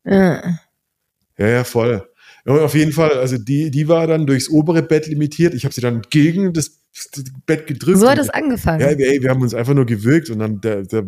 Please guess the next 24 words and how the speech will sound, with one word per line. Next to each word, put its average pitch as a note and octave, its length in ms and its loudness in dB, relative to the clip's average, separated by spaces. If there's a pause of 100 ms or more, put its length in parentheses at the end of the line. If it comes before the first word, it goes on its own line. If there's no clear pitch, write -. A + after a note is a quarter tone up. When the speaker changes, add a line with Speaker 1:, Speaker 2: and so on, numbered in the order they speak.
Speaker 2:
ich A2+ 140 -8
hab B2 100 -2
natürlich A2+ 320 -2
keinen A#2+ 300 0
hochbekommen, G2+ 580 -4
also G2 240 -6
d-, F#2+ 240 -12
weil's A2 320 -4
überhaupt B2+ 320 -2
nicht A#2 140 -4
schön C#3+ 260 2
oder A#2 140 -2
sexuell A#2+ 520 -4
war. G#2 340 -2 (760)
Ähm, A2 600 -2 (200)
die A2+ 120 0
hatte, C3+ 460 2
die B2+ 240 -6
war A#2+ 100 2
auf C#3+ 120 -2
dem D#3+ 80 -4
Scheißtrip, E3+ 560 -6
ja. D#3+ 360 -6 (340)
Ja. C#3+ 200 -14